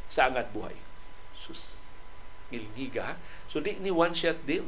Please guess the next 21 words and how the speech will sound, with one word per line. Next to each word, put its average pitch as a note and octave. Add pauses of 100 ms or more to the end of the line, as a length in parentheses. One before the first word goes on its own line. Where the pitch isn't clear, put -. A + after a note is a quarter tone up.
di F3+
ni F#3+
nga F3+
hungitan E3
ng E3+
bata F3
o D3+
usa D3+
ka D#3
basong D#3+
lugaw, D#3
humana, E3+ (320)
kwentaho D3
na E3+
sa D#3+
Angat D#3+
Buhay, D#3
amo D3
na D#3
ng D#3+
beneficiary. D#3